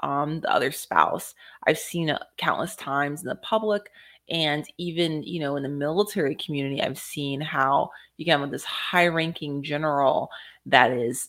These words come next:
so esteemed and so revered, and, <sighs> and then suddenly they have a fall from grace where something comes out about them,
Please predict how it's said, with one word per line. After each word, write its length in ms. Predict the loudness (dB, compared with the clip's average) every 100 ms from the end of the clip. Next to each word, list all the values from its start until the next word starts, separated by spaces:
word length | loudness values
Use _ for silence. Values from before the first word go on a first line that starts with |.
| _
so 320 | -4 4 6
esteemed 720 | 6 2 -2 -2 0 -2 -4 -6
and 200 | -8 -8
so 560 | -6 0 4 4 2 -8 _ -6
revered, 920 | -2 0 2 2 4 4 4 2 -6 -6
and, 580 | -4 -2 -4 -4 -6 -10 _ _ -20 _ _ _ _ _ _ _ _ -2
<sighs> 960 | 0 0 -2 -2 -4 -6 -10 -12 -8 -2
and 200 | 0 2
then 180 | 2
suddenly 800 | 0 2 4 4 0 0 0 0
they 80 | 2
have 120 | 0
a 80 | 0
fall 260 | -4 -4 -4
from 260 | -6 -6
grace 420 | 0 2 2 -2
where 80 | -6
something 340 | -6 -6 -6 -6
comes 260 | -6 2
out 180 | 4 4
about 360 | 4 2 2 2
them, 280 | 2 2